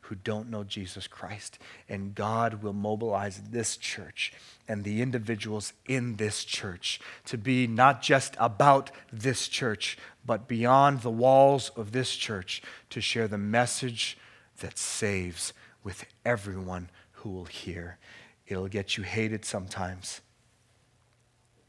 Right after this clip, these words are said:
but many other times you'll see with tears the most hardened people put their faith in Christ and be released from slavery of their sin.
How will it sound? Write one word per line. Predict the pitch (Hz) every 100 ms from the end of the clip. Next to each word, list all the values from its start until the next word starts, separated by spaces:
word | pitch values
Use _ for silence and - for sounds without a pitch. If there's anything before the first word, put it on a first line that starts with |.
| _ _ _ 139
but | 85
many | 95 98 98
other | 92 92
times | 90 - 87 90 -
you'll | 87
see | - - 90
with | 87 85 -
tears | - 85 80 - - _ _ _ _ _ _ _ _ _
the | 87
most | 87 -
hardened | - 98 92 90
people | - 90 - - _ _ _ _ _ _ _ _ _ _ _ _ _
put | - 92
their | 92
faith | 87 - - 95 95 -
in | 87
Christ | - - 101 101 - - - _ _ _ _ _ _ _ _
and | 104
be | 95 90
released | 85 85 87 - - - - _ _ _ _ _ _ _
from | - 85
slavery | 80 - 90 92 85 82 92 _ _ _
of | 98
their | 82
sin. | - - 82